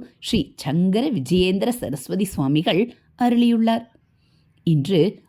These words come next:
அம்பாளை வழிபட சிறப்பான பலனை கொடுக்கும் மந்தவாரம்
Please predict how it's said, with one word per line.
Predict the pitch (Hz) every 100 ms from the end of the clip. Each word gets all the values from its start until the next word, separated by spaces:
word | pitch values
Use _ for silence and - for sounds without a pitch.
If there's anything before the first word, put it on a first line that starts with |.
| _
அம்பாளை | 147 147 175 180 151
வழிபட | 139 143 175 254 359 - _ -
சிறப்பான | - 170 202 - 220 175 165 214
பலனை | 202 240 175 220
கொடுக்கும் | 233 240 240 226 - _ _ _ _
மந்தவாரம் | 151 143 139 147 294 165 160 165